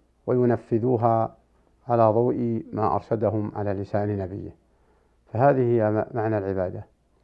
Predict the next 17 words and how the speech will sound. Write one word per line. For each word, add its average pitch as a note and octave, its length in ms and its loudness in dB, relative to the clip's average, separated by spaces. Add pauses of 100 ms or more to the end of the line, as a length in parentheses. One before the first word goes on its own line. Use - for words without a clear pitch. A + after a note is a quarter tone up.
(680)
بمعنى G2+ 500 -2
الذل B2 480 2 (720)
و-، G#2 120 -6
و-، G2+ 600 0
والخضوع B2 720 2 (880)
و-، G#2 560 0 (1080)
والانقياد B2 840 6 (720)
والطاعة، G#2+ 600 0 (1000)
لأن C#3 340 4
الله C3 280 4
قال: C3+ 240 4
"وما B2+ 260 4
خلقت A2+ 340 -4
الجن A2 260 -2
والإنس G#2+ 440 0
إلا A2 360 0
ليعبدون". A2+ 720 0